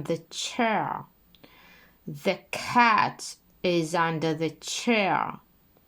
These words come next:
Tom is in the little house. Meg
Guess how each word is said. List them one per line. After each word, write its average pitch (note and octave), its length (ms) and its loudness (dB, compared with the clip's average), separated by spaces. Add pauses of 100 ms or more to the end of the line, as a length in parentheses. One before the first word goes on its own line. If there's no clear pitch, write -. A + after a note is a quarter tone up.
(580)
Tom A#3+ 460 6 (680)
is F#3+ 400 2
in G3+ 380 2
the F#3+ 200 2 (180)
little G3 420 2
house. - 1000 0 (720)
Meg G3 760 4